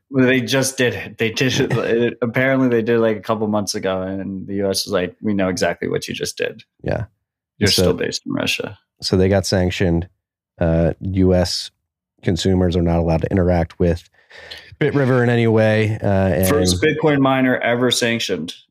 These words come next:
Speaker 2: Yes.
Speaker 1: It's a momentous occasion.
Speaker 2: Um, and so there's many things to talk about here. We'll, we'll bring, we'll, t-,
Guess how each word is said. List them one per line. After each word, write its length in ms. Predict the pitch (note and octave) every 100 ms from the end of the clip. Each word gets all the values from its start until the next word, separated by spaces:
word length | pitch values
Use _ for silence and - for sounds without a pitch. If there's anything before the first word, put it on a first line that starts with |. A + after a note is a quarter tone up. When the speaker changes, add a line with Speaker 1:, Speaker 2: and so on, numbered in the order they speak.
| -
Speaker 2:
Yes. 280 | F#2 D#2 F#2+
Speaker 1:
It's 100 | A2
a 40 |
momentous 420 | A2 A2 A2 G#2
occasion. 540 | G#2+ A2 G#2+ - G#2 G#2 _
Speaker 2:
Um, 480 | - F2+ E2+ E2+ E2
and 160 | D#2+ F#2+
so 640 | - G2 F2+ F2 F2 E2+ E2 _ _ _ _ _ _ _ _ _ _ _ _ _ _ _
there's 120 | - G#2
many 220 | B2 A#2
things 220 | A#2 G2+
to 80 | F2+
talk 200 | G#2 E2+
about 240 | E2+ D#2+
here. 360 | - D#2 D#2 - - -
We'll, 340 | E2+ E2+ C2
we'll 400 | F#2 F2+ F2 F2 -
bring, 560 | D#3 A#2 A2 G#2 G2 - _ _ _ _ _ _ _ -
we'll, 100 | B2
t-, 160 | G2